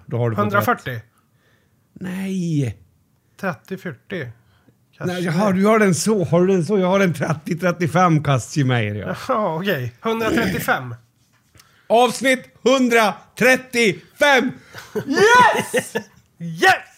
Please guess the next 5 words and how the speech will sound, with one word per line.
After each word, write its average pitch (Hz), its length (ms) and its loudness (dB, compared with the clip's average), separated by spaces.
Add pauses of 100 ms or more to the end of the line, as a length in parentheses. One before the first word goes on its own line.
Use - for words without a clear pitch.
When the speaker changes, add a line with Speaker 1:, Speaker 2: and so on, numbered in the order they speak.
(100)
Speaker 1:
Yes! 403 640 2
Speaker 2:
Då 180 60 -8
kör 226 280 2
vi 262 220 2
då! 285 1160 4